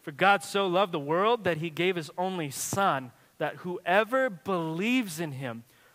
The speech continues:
should not perish but have eternal life." That eternal life thing isn't about length of years, although it includes that.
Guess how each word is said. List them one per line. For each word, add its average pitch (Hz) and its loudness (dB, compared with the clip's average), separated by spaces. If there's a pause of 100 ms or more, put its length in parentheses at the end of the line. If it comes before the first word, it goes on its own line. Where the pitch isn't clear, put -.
should - -8
not 165 -2
perish 208 0
but 160 -6
have 160 2
eternal 180 -6
life." 156 2
That 151 0
eternal 202 -6
life 160 -2
thing 240 -4 (320)
isn't 226 -4
about 175 2
length 180 -4
of 147 -8
years, 151 -6
although 165 -4
it 156 -2
includes 175 -10
that. 156 0